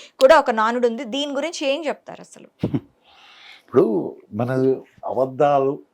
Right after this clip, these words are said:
Speaker 2: ఆడి, ఆడి, ఆడి నిజమేంటో చెప్పకుండా, దానికి తోడు ఈ తపేలా ఛానళ్ళు కూడా అన్ని అబద్ధాలే చెప్పుకుంటూ, ఇప్పుడు ఉదాహరణకి రంగులు
Speaker 1: మ్మ్.
Speaker 2: వేయడానికి, తీయడానికి వేల కోట్లు తగలబెట్టేశారు. ఇవన్నీ అంటే గౌరవ ఉప ముఖ్యమంత్రి గారు పవన్ కళ్యాణ్ గారే floor of the house-లో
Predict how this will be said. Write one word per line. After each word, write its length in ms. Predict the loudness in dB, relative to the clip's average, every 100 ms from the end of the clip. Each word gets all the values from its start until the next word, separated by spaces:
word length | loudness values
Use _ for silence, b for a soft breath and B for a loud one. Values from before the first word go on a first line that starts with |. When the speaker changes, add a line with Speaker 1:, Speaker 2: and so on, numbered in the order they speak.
| -6
Speaker 2:
ఆడి, 320 | -2 0 2
ఆడి, 260 | 2 0 -2
ఆడి 360 | -2 -4 -6 -12 _ _ -10
నిజమేంటో 420 | -2 2 2 2
చెప్పకుండా, 580 | 0 -2 -6 -8 -6 -8 -12 _ _ _ -4
దానికి 200 | -2 0
తోడు 140 | 0
ఈ 60 | 0
తపేలా 340 | 0 4 4
ఛానళ్ళు 340 | 2 -2 -2
కూడా 260 | -2 -2 -4 b b b b -12
అన్ని 340 | -8 2 4
అబద్ధాలే 440 | 6 6 6 6
చెప్పుకుంటూ, 600 | 6 0 -6 -8 -8 -8 -8
ఇప్పుడు 180 | -2 4
ఉదాహరణకి 460 | 4 4 2 0
రంగులు 560 | -2 -4 0 4 2 0 -10 _ -14
Speaker 1:
మ్మ్. 280 | -12 -10 -4
Speaker 2:
వేయడానికి, 400 | 4 6 6 2
తీయడానికి 380 | 0 2 2 2
వేల 240 | 4 4
కోట్లు 280 | 2 -2 -4
తగలబెట్టేశారు. 580 | 0 0 0 -2 -2 -2
ఇవన్నీ 240 | -2 -2
అంటే 360 | -4 -6 -8 -8 0
గౌరవ 160 | 4 4
ఉప 200 | 2 -2
ముఖ్యమంత్రి 440 | -2 0 -2 0
గారు 120 | -2
పవన్ 260 | 0 -2 0
కళ్యాణ్ 320 | 2 2 0
గారే 160 | -2 -2
floor 220 | 0 2
of 100 | 2
the 120 | 0
house-లో 400 | -4 -4 -4 -6